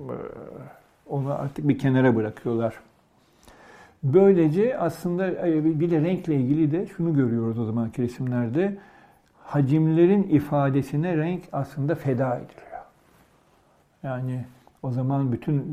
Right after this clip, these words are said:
gü-, yani fovlardaki gibi çok zengin bir şekilde renk kullanımına gidilmiyor. Ama aslında hacimlerin ifadesinin hizmetinde birazcık renk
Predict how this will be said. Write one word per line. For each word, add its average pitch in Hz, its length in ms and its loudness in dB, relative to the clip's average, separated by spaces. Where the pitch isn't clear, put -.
gü-, 135 180 4
yani 131 120 -4
fovlardaki 139 760 2
gibi 131 460 -2
çok 147 260 -4
zengin 139 460 0
bir 131 40 0
şekilde 131 520 -2
renk 147 360 -6
kullanımına 131 560 -4
gidilmiyor. 120 600 0
Ama 151 380 -2
aslında 135 260 -4
hacimlerin 143 760 2
ifadesinin 143 800 -2
hizmetinde 135 720 -4
birazcık 131 460 -4
renk 151 240 -4